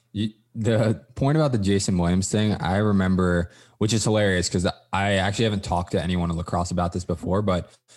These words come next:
there used to be a, um, a docu-, not a documentary, but I guess an ongoing docuseries about,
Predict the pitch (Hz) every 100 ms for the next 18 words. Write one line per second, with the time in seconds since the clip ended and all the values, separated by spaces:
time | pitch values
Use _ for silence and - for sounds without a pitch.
0 | - _ 98 113 117 - 98 104 101 95
1 | 95 90 87 87 - 87 85 80 82 82
2 | - _ 92 87 92 - 98 123 117 87
3 | 87 90 87 85 85 107 - - 139 196
4 | 110 98 107 104 101 92 87 85 92 90
5 | - 87 90 104 104 85 90 90 87